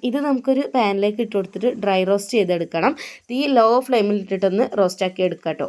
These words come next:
ഒരുപാട് ടൈം ഒന്നും റോസ്റ്റ് ആക്കണ്ട, just ഒന്ന് ചൂടാക്കി കിട്ടിയാൽ മതി. എന്നിട്ട് നമുക്ക് ബ്ലെൻഡറിൻ്റെ ജാറിലിട്ടിട്ട് ദാ ഇതുപോലെ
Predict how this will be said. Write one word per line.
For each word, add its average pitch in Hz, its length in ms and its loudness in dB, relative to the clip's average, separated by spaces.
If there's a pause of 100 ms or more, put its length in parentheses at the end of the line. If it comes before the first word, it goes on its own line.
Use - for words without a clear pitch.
ഒരുപാട് 165 360 2 (100)
ടൈം 233 220 4
ഒന്നും 220 200 0
റോസ്റ്റ് 202 260 -2
ആക്കണ്ട, 185 360 0
just 190 280 -4
ഒന്ന് 269 200 -2
ചൂടാക്കി 196 360 0
കിട്ടിയാൽ 170 320 -2
മതി. 175 180 0 (500)
എന്നിട്ട് 339 300 4
നമുക്ക് 262 240 2
ബ്ലെൻഡറിൻ്റെ 208 460 2
ജാറിലിട്ടിട്ട് 196 560 2 (180)
ദാ 190 80 4 (140)
ഇതുപോലെ 196 340 4